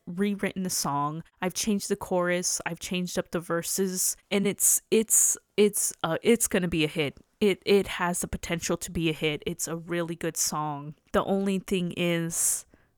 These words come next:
well, actually, I don't even know what the only thing is, 'cause there's only good things about it. It's, it's a great song. If I finish it in time, well, I still have to figure out how I'm gonna release this E P, whether it's gonna be a waterfall effect or if I'm just gonna release it all at once.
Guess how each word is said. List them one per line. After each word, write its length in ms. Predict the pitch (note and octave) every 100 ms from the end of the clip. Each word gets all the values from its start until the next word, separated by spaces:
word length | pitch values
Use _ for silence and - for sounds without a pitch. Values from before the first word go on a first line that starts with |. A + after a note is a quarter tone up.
| _ _ _ _
well, 120 | A3 D4
actually, 280 | - C4
I 40 | C4+
don't 120 | C4+
even 220 | B3+ A#3+
know 180 | G3+ G#3+
what 80 | B3
the 100 | F3
only 180 | D#3+ F3
thing 180 | F3+
is, 180 | D#3+ D3
'cause 160 | - G3
there's 220 | G#3 G3+
only 160 | B3 A3
good 240 | G3+ C4+
things 260 | E3+ E3 -
about 240 | D3+ D3+
it. 80 | -
It's, 300 | F3 - -
it's 140 | F#3+
a 60 | F#3
great 280 | F3+ G3+ -
song. 380 | - F3+ F#3 F#3
If 280 | F#3+ F3+ - -
I 140 | G#3
finish 520 | G3 - A#3 C4+ -
it 220 | B3 A#3 -
in 240 | G#3+ F#3+ F3
time, 720 | - D3+ D3+ F#3 C4+ F4 F4+ - - - _ -
well, 360 | A3 G#3 G3 G3+ - -
I 80 | B3
still 200 | - D4
have 80 | C#4
to 100 | B3
figure 300 | A3+ G#3 F#3+
out 320 | F#3+ F#3 -
how 180 | - F#3
I'm 120 | F3+
gonna 200 | F3+ E3
release 400 | D#3+ E3 F3 -
this 180 | F3+ -
E 120 | F#3+
P, 300 | F3+ - F#3
whether 240 | E3+ D#3 D3+
it's 140 | -
gonna 180 | - D#3
be 100 | D#3+
a 80 | D3+
waterfall 600 | - C#3+ - - D3+ C#3+
effect 520 | - - C#3+ - - -
or 160 | C#3+
if 120 | D3+
I'm 140 | E3+ D3+
just 160 | -
gonna 160 | - E3
release 340 | D#3 D3 -
it 120 | F3+ -
all 220 | D3+ D3
at 220 | D3+ D#3
once. 420 | D3+ D#3 A3+ -